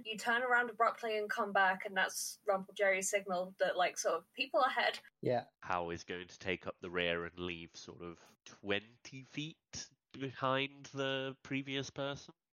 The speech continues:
Speaker 1: Yeah.
Speaker 2: I'm going to prioritize either, uh, stairways down or secret hidden passageways. Do I notice any of those?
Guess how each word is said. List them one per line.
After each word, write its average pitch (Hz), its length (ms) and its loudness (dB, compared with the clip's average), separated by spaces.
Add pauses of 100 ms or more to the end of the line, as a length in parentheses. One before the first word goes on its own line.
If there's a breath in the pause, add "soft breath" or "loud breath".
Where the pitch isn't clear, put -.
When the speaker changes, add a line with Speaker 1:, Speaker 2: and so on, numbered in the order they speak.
(140)
Speaker 1:
Yeah. 196 140 -10 (240)
Speaker 2:
I'm 156 240 2
going 156 360 2
to 143 280 2 (280)
prioritize 151 840 2 (560)
either, 170 540 2 (180)
uh, 135 200 4 (120)
stairways 185 640 0
down 156 420 2 (160)
or 180 560 2
secret 170 400 -2
hidden 151 260 0
passageways. 113 760 -2 (280)
Do 135 120 2
I 139 80 2
notice 135 320 0
any 113 180 -2
of 107 120 -8
those? 107 280 0